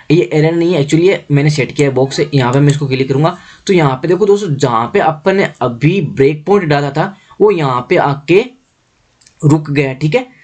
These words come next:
अब देखो दोस्तों, जैसे मैं यहाँ पे step over, अब देखो यहाँ पे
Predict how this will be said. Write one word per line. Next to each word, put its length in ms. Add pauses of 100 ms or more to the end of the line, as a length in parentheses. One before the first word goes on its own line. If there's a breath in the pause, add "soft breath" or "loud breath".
(280 soft breath)
अब 100
देखो 200
दोस्तों, 380
जैसे 560
मैं 220
यहाँ 260
पे 200
step 440
over, 260 (140)
अब 80
देखो 160
यहाँ 220
पे 100